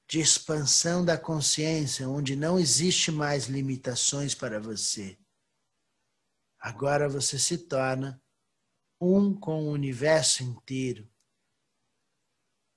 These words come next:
Você se torna o infinito do universo. Não tem limites para a sua existência.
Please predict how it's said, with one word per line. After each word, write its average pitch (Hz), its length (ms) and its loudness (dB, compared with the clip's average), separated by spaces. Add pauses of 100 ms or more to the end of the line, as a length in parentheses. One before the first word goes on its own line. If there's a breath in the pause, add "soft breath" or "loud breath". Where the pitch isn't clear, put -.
(1200)
Você 127 380 -4
se 180 200 0
torna 147 380 0
o 143 60 -4
infinito 147 1080 -6 (400)
do 127 120 -6
universo. 110 920 -8 (1500)
Não 147 220 -4
tem 151 260 -2
limites 147 680 -2
para 135 300 -4
a 135 60 -4
sua 160 340 -2
existência. 135 1000 -2